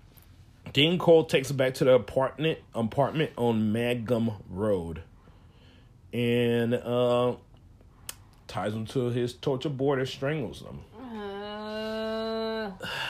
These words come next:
Speaker 1: Now, to get this out of the way, we need to kinda explain what Dean Corll's torture board was.
Speaker 2: Mm-hmm.
Speaker 1: Ugh.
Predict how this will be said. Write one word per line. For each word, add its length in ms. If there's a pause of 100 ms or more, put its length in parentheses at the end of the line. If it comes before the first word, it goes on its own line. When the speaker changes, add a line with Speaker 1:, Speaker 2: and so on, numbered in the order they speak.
(140)
Speaker 1:
Now, 520 (320)
to 120
get 300
this 560 (540)
out 160
of 60
the 100
way, 340
we 240
need 160
to 160 (100)
kinda 240
explain 520
what 260
Dean 260
Corll's 520 (760)
torture 500
board 440
was. 560
Speaker 2:
Mm-hmm. 200 (1300)
Speaker 1:
Ugh. 760